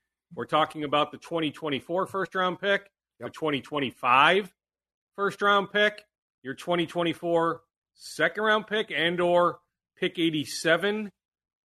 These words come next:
Speaker 1: this year. Is that even enough? Declan, you might have one of the charts in front of you, but I just know in terms of draft capital,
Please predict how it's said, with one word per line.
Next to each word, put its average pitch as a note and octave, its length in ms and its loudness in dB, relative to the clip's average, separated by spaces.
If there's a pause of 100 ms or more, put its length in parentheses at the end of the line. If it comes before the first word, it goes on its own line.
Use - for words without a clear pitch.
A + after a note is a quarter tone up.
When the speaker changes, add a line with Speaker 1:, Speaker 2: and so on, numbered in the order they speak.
Speaker 1:
this F#3+ 300 -4
year. G#3 320 -2 (200)
Is B2+ 140 -10
that A#3 260 6
even D3+ 220 0
enough? A2+ 300 -4 (120)
Declan, F3 320 0
you G3 100 -2
might E3 240 2
have D3 380 0 (340)
one D#3 140 -2
of E3+ 60 -2
the C#3 80 -2
charts D3+ 400 -4
in A#2 100 -8
front C#3 260 -6
of G2 100 -6
you, F#2+ 220 -6
but B2 140 -6 (420)
I F3+ 120 6
just F#3+ 200 -6
know E3+ 140 -2
in C#3 60 -4
terms F#3+ 200 -6
of B2+ 140 -6
draft D#3+ 420 2
capital, C#3+ 500 -2